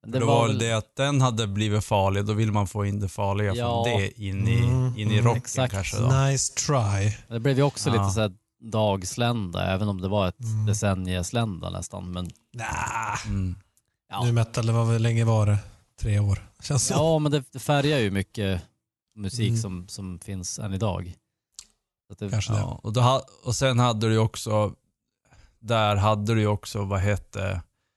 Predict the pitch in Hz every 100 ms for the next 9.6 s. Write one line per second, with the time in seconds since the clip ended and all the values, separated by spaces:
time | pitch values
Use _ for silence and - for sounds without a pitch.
0 | _ _ _ - 123 - - 131 127 117
1 | - 85 92 - 107 107 104 101 - 101
2 | - 117 98 87 85 98 135 139 113 107
3 | - 104 98 92 - 113 107 110 - _
4 | _ _ _ - - - 135 - 135 123
5 | 120 107 131 127 113 101 113 107 110 -
6 | 123 107 101 - 107 104 - _ _ _
7 | _ _ _ _ - - - - 175 120
8 | - 120 123 156 135 - 160 185 190 -
9 | 101 98 120 120 117